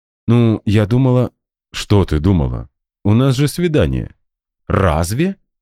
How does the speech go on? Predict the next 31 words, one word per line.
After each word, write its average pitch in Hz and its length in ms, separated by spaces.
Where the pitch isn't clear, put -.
взлетели 92 520
брови 80 340
девушки, 101 460
делая 82 320
её 76 440
прихорошенькой. 87 960
Хотя 69 460
куда 76 320
уж 107 220
лучше. - 440
"О 147 220
да, 127 460
разве 117 480
по 127 140
мне 120 200
не 131 120
видно?" 135 500
выпятил 82 540
Рикардо 73 460
грудь, 101 300
словно 82 400
та 87 140
была 80 320
увешана 78 760
орденами 76 580
и 82 180
медалями. 64 680
Аж 110 220
самому 101 440
смешно 67 420
стало. 55 440